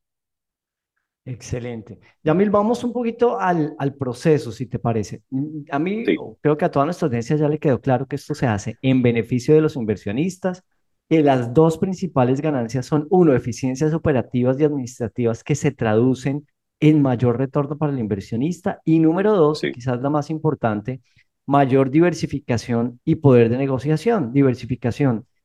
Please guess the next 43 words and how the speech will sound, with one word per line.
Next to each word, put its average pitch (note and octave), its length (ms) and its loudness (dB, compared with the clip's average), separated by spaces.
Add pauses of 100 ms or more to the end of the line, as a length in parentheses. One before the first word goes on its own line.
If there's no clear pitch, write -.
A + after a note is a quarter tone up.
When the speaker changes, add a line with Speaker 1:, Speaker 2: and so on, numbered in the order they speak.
(180)
Speaker 1:
en E3 400 4
número C4 460 4
y F3 40 4
tipos F3+ 380 -4
de G3 80 0
activos, A3+ 640 -4 (220)
es G#2+ 120 -8
decir, B2+ 380 0
ya A#2+ 180 2
no B2+ 100 0
tengo D3+ 220 0
solo D3+ 220 0
inmuebles D3+ 480 0
en, B2 180 -6
en A2+ 120 -4
una A2+ 120 -2
región, B2 360 -2
sino C#3 180 -4
en A2 60 -4
diferentes G#2 440 -4
regiones A2 400 -6
del C3 140 -4
país, E3+ 560 -2
en A2+ 140 -6
diferentes G#2+ 560 -6
Speaker 2:
Así C3 80 -6
es. F#2+ 40 -10
Speaker 1:
sectores, D#3 440 0
etcétera. C#3+ 500 -4 (480)
Y G#3 140 4
número G#3+ 320 6
Speaker 2:
Sí. F#3 80 4
Speaker 1:
dos, C#3+ 120 6
diversificación B2+ 1040 -2 (380)
en E3 380 4
inquilinos, E3+ 840 -2
es A#2 100 -6
decir, C#3 320 0
las A2 180 0
Speaker 2:
Sí. - 100 -18
Speaker 1:
fuentes F3 760 0
de C#3 100 -2
ingreso B2+ 600 0